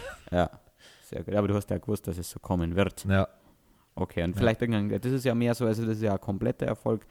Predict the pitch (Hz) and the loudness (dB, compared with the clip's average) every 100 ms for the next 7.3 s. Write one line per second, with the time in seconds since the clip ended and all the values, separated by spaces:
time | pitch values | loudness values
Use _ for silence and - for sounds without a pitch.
0 | - 104 104 117 143 143 - 135 131 - | -4 0 2 2 2 -2 -4 -4 -4 -4
1 | - 131 139 139 131 - _ - - - | 0 2 2 -2 -4 -6 _ -20 -12 -6
2 | 104 147 185 147 - 117 185 107 - - | 0 2 2 -2 -2 -2 0 -2 -4 -4
3 | 92 - 101 98 95 - - _ _ _ | -4 -4 -2 0 0 -6 -20 _ _ _
4 | _ - 104 90 _ - 104 107 - 95 | _ -2 -2 -2 _ -4 -2 0 2 2
5 | 90 90 87 92 117 - - 98 - 92 | 2 2 0 -2 -2 -4 -6 -4 -2 -2
6 | - 95 - - 95 104 92 92 - - | -2 -6 -4 -8 -4 -2 -2 -2 -4 -6
7 | 90 87 85 | -2 -2 -2